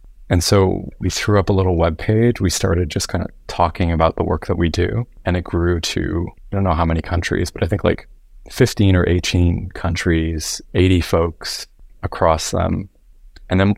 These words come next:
when Ivan and I started Cohere, we couldn't spend as much time on four A I.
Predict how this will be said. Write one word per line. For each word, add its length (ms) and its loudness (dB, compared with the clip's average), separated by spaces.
when 200 0
Ivan 240 2
and 140 2
I 100 2
started 360 -2
Cohere, 640 -4
we 80 0
couldn't 220 2
spend 340 2
as 100 -2
much 180 -2
time 260 0
on 100 0
four 260 -2
A 100 -4
I. 140 -6